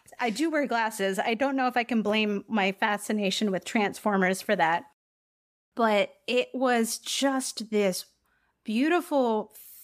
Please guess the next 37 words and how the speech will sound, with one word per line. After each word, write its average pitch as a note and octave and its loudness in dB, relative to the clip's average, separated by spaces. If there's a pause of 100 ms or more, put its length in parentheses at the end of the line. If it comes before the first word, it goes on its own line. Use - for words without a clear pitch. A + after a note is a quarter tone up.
(120)
thing D4 2
to G#3 0
me F#3 2
as A3+ -2
a F3 -6
kid. A#3 0 (120)
I A#3 0
probably D4 -2
was, C4 2
like, F3 0
seven, E3+ -4 (680)
if G#3 0
I G3 2
have F3+ -6
to, G3+ 0
like, E3+ -6 (180)
try D#3 0
to F#3 0
think - -8
about B3 2
it. F4+ 0 (480)
But - 0
I've D4+ 0
just, - -4 (120)
I A3+ 0
was C#4+ -2
just B3 -4
doomed. G3+ -2
Transformers D4+ 0
lived A#3+ -2
in G3 -4
my E3+ -2
head A#3 -2
from F#3 -2
that G3+ -2
day F#3 -2
forward. F#3 0